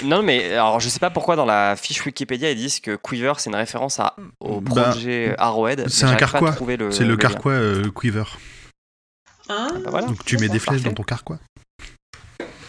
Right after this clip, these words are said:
Speaker 1: On sent le rôliste.
Speaker 2: <laughs> Merde, grillé.
Speaker 1: <laughs> Mais puis en plus, dans Half-Life, bon, pour ceux qui ont joué, il y a aussi des portails, euh,
Speaker 2: Ouais, il y a que des histoires
Speaker 1: dimensionnels
Speaker 2: de
Speaker 1: où
Speaker 2: portails.
Speaker 1: des monstres, euh,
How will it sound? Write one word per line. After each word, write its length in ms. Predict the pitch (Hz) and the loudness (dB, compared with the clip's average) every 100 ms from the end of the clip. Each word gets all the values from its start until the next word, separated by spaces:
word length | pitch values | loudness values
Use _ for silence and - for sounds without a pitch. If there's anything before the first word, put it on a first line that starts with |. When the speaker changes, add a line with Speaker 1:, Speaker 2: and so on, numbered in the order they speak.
| - - - - - | -20 -16 -16 -16 -12
Speaker 1:
On 80 | 107 | -6
sent 160 | - 127 | -2 0
le 60 | |
rôliste. 340 | 120 123 127 233 | 2 2 4 2
Speaker 2:
<laughs> 1400 | - 190 - 165 - 190 - - - - - - - - | 0 -4 -4 -8 -4 -2 0 0 0 -2 -4 -6 -10 -2
Merde, 240 | 139 - - | 0 0 -4
grillé. 300 | 127 120 120 196 - - - 170 - - - | -6 -6 -4 -6 -6 -20 -12 -12 -12 -18 -18
Speaker 1:
<laughs> 800 | - - - - - - - - | -18 -18 -18 -18 -18 -18 -14 0
Mais 260 | 123 127 117 | 4 4 2
puis 100 | - | 0
en 60 | 139 | 0
plus, 160 | 170 151 | 0 2
dans 160 | 120 | 4
Half-Life, 400 | 117 117 139 143 - | 4 2 0 0 -2
bon, 180 | 101 | -2
pour 120 | 101 107 | -2 -8
ceux 120 | 117 | -6
qui 120 | 113 | 0
ont 60 | 113 | 0
joué, 200 | 120 131 | 0 0
il 20 | |
y 20 | |
a 40 | 104 | 0
aussi 180 | - | 0
des 160 | 110 101 - - - _ _ - - - | 0 -2 -4 -20 -20 _ _ -14 -10 -2
portails, 520 | 113 - 117 113 110 | -2 0 0 2 2
euh, 760 | 98 98 98 95 95 92 95 95 - | -2 -2 -4 -6 -8 -10 -10 -10 -2
Speaker 2:
Ouais, 120 | 123 | 2
il 20 | 110 | 2
y 40 | |
a 20 | |
que 100 | 110 | 4
des 40 | 123 | 4
histoires 140 | 110 120 | 4 2
Speaker 1:
dimensionnels 180 | 120 113 | 2 2
Speaker 2:
de 60 | |
Speaker 1:
où 40 | 107 | 0
Speaker 2:
portails. 300 | 104 101 110 | 0 -2 -2
Speaker 1:
des 240 | 101 101 | -2 -2
monstres, 460 | 104 113 - - 107 | -2 -2 -4 -2 0
euh, 360 | 98 98 101 | 0 -2 -4